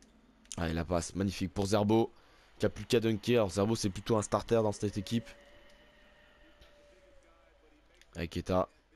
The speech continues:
Pour Essonne.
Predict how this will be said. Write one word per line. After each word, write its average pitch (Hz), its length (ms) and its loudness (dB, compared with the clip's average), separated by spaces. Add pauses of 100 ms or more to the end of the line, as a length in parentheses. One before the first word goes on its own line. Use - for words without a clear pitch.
(4000)
Pour 98 160 -2
Essonne. 82 340 -6